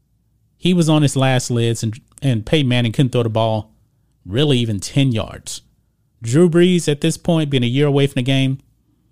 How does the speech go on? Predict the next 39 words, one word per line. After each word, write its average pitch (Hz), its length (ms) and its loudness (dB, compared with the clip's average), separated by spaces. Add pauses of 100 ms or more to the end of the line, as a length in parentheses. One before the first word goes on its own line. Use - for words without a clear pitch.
(220)
nah, 101 380 -2
he, 143 180 -4
he, 131 300 -8
he 147 120 -4
can't 120 300 -4
get 104 100 -6
it 95 100 -8
done. - 260 -10 (260)
It, 156 240 -4
it 143 220 -4
cannot 117 460 0
happen. 101 440 -6 (760)
I 143 120 0
don't 151 140 2
wanna 139 160 2
see 135 200 -2
him, 120 360 -2 (500)
uh, 110 240 -2
walking 127 380 0
off 120 160 -2
the 117 80 -6
field 117 480 -2 (840)
looking 131 280 0
like 117 180 -2
he's 120 180 -2
seventy 135 420 0
years 123 340 0
old 113 360 0 (100)
in 107 120 -4
football 110 380 0
terms, 110 360 -4
which 143 280 -2 (120)
he 170 120 0
probably 165 380 0
is 117 180 -2
now. 120 340 -4 (420)
Let's 120 160 -4
be 113 120 -4
real. 110 360 -4